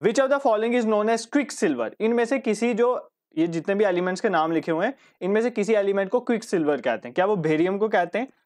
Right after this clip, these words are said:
टाइटेनियम को कहते हैं, मरकरी को कहते हैं, या ऑस्मियम को कहते हैं? तो इसका आंसर है मरकरी। मरकरी को क्या कहते हैं? क्विकसिल्वर। ठीक है,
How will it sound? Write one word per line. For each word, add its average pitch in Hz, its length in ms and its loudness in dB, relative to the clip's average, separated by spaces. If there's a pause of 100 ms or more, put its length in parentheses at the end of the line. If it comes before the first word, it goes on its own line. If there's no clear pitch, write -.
(120)
टाइटेनियम 170 500 0
को 202 120 0
कहते 175 280 0
हैं, 233 160 -6 (140)
मरकरी 170 460 0
को 202 100 0
कहते 170 300 0
हैं, 180 80 0
या 240 100 2 (160)
ऑस्मियम 147 420 -2
को 123 100 -6
कहते 113 300 -10
हैं? - 80 -20
तो - 80 -10
इसका 156 240 -2
आंसर 156 280 -4
है 196 60 2
मरकरी। 120 500 -4 (340)
मरकरी 160 360 0
को 185 120 0
क्या 180 180 0
कहते 170 280 0
हैं? 240 200 -4
क्विकसिल्वर। 113 560 -6 (100)
ठीक 220 140 2
है, 262 140 -2